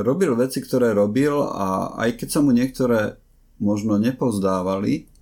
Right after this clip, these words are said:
tak nemohli ich nerobiť, pretože okolnosti, osadníci, ktorí tam prišli a o ktorých sa bolo treba postarať,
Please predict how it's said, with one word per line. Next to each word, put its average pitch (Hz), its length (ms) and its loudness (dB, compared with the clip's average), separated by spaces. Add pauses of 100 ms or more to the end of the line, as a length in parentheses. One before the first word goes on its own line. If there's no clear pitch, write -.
(420)
tak 104 160 -8
nemohli 127 480 2
ich 101 60 0
nerobiť, 113 520 0
pretože 104 520 0
okolnosti, 104 1000 0
osadníci, 101 600 0
ktorí 95 340 -2
tam 95 300 -2
prišli 95 480 -4
a 95 40 0
o 95 60 -4
ktorých 95 240 -4
sa - 140 -4
bolo 95 240 -2
treba 95 340 -2
postarať, 98 640 -4